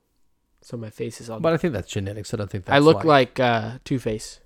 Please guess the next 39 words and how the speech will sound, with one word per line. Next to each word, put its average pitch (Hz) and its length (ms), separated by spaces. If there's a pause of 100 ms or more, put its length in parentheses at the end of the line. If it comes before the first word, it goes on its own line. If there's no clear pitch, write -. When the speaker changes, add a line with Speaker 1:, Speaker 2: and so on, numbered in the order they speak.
(120)
Speaker 2:
<laughs> - 180
Fuck - 560
Speaker 1:
Just - 200
a 135 100
Speaker 2:
outta 120 240
Speaker 1:
no, 117 120
Speaker 2:
here. 127 80
Speaker 1:
I'm 110 60
just 170 180
kidding. 131 280
Speaker 2:
<laughs> 202 280
I 196 120
look 135 200
like 120 260
Two-Face. - 440
Speaker 1:
I 233 80
just 285 200
wanted 269 220
to 240 60
give 208 220
our 185 160
listeners 165 480
who 170 60
have 151 100
never 151 240
met 131 200
me 135 160
a, 123 560
a 117 100
visual. 120 500 (540)
<laughs> - 800
Even 180 240
though 165 120
I'm 147 120
sure 151 180
they've 131 180
seen 135 160
my 120 140
face. 113 460